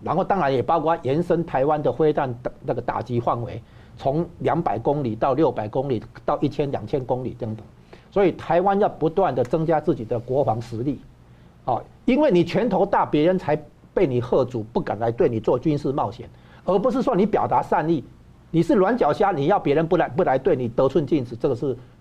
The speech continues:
说不通的啊。所以我们看到乌克兰战争延伸到中共，延伸到台湾这里来，台湾自己要挺身而出，在印太战略中提升自己的分量，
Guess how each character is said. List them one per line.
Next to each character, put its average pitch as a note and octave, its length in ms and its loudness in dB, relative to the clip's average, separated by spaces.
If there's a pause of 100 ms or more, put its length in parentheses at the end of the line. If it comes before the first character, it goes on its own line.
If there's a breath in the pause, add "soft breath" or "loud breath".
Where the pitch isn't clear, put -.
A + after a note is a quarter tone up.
(480)
说 D#3 140 -4
不 C3+ 80 -4
通 A#2+ 220 -6
的 A2+ 60 -8 (220)
啊。 G#2+ 160 -6 (320 loud breath)
所 E3+ 140 2
以 E3 40 2
我 D3 120 2
们 D#3 140 0
看 F#3+ 200 0
到 F3+ 320 0 (100)
乌 G3+ 120 2
克 G3 80 -2
兰 C#3 180 0
战 D#3 200 0
争 D#3+ 200 0
延 C3+ 160 -2
伸 D#3 160 -2
到 D#3 160 2
中 D#3 240 -2
共， C#3 240 -4 (200)
延 C#3 160 0
伸 D#3+ 100 -2
到 D3+ 160 0
台 A#2 220 -2
湾 C3+ 180 0
这 C#3+ 120 -2
里 A2+ 120 -6
来， G#2+ 180 -10 (320 loud breath)
台 C3 180 0
湾 F#3 220 2
自 G#3 200 0
己 A2+ 240 -6
要 D#3 120 2 (140)
挺 A2+ 260 -4
身 D#3+ 180 2
而 B2+ 140 2
出， D#3 240 -2 (720)
在 E3+ 300 2
印 G3 180 4
太 D#3 200 0
战 E3 260 0
略 D#3+ 160 6
中 D#3 340 -2
提 D#3 280 -2
升 F3 180 0
自 F3 180 0
己 G#2+ 120 -8
的 A2 120 -4
分 C3 280 -2
量， C#3 160 -2